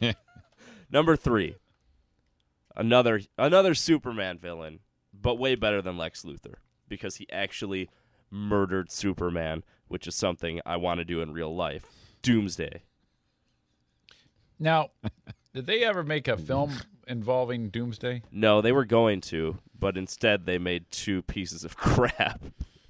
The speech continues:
Speaker 3: The comics were pretty, uh, I remember the, the, uh, the big death of Superman.
Speaker 2: Super, it was news.
Speaker 3: Yeah.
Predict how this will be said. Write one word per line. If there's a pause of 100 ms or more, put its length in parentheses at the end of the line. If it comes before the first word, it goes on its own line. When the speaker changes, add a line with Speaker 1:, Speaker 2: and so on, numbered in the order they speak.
(160)
Speaker 3:
The
comics
were
pretty,
uh, (160)
I
remember
the, (100)
the,
uh,
the
big
death
of
Superman.
Speaker 2:
Super,
it
was
news.
Speaker 3:
Yeah.